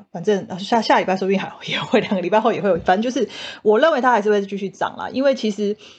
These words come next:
目前航空你也知道，就是之前的疫情的关系嘛，所以就是说很多客运的航空，客运业其实都已经，就是客人载客这部分他们已经减少了很多。那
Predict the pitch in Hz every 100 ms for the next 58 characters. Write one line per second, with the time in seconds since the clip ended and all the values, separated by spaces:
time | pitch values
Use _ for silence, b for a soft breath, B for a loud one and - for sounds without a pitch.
0 | B B 302 294 240 202 202 208 247 247
1 | 240 233 214 208 214 220 226 202 - 226
2 | 220 208 170 175 214 214 196 170 165 180
3 | 165 190 - 160 - - - 190 190 196
4 | 208 202 190 170 160 190 185 190 b -
5 | - 220 233 226 190 165 185 180 202 -
6 | - - 269 254 226 220 202 190 180 185
7 | 196 170 180 185 - - 269 254 _ _
8 | _ - 285 185 175 240 196 226 208 202
9 | 214 196 185 - 196 190 208 185 190 190
10 | 196 165 175 165 165 160 135 - 151 226
11 | B B B - 285 214